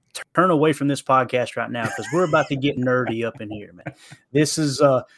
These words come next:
this is gonna be the podcast. This is gonna be the YouTube video for those of you that just can't get enough of the schematics and kind of the history around how things have unfolded in the N F L, and more specifically with this Kyle Shanahan,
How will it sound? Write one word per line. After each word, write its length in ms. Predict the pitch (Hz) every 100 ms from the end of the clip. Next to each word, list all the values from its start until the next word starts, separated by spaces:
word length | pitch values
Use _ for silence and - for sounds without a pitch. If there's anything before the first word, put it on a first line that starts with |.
| _
this 160 | 147 160
is 120 | 147
gonna 180 | 220 208
be 160 | 208
the 80 | 196
podcast. 640 | - 175 170 139 151 151 -
This 160 | 147
is 80 | 139
gonna 100 | 160
be 140 | 160
the 240 | 151 151 147
YouTube 220 | - 147
video 420 | 143 143 143 143
for 140 | 135 131
those 220 | 147 135
of 60 |
you 160 | 139 143
that 120 | 135
just 200 | 127 -
can't 200 | 147 147
get 100 | 143
enough 340 | 139 135 135 123
of 80 |
the 60 | 113
schematics 840 | - - 110 123 143 139 127 -
and 140 | 113 104 _ _ _
kind 180 | 135 135
of 60 |
the 80 | 113
history 540 | 104 143 139 - 147 135
around 320 | 127 127 120
how 180 | 127 127
things 320 | - 135 117
have 120 | 110
unfolded 480 | 123 113 127 127 123
in 100 | 120
the 160 | 117
N 80 | 120
F 180 | 117 -
L, 200 | 123 123
and 100 | 117
more 140 | 143
specifically 640 | 135 - - 151 143 131 127
with 160 | 123
this 160 | 127 117
Kyle 260 | - 123 123
Shanahan, 640 | - 123 117 120 117 117